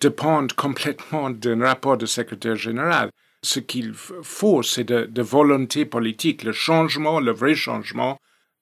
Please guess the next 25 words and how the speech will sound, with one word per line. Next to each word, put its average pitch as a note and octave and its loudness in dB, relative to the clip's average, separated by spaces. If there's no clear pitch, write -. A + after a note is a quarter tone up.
passe C3+ 0
quand A#2+ -8
il A#2 -4
y C#3 4
a C3 2
la A2+ -4
volonté G#2+ -6
politique. - -8
Et A#2 -10
là, C3+ 0
je - -10
reviens B2 2
à C3 2
la A2 0
jeunesse. B2+ 0
On A#2 -2
a G#2+ -2
vu B2+ 0
que A#2 -10
le G2+ -6
changement C3+ 0
dans A2 -2
des G#2+ -2
politiques B2+ 0
climatiques, B2+ -2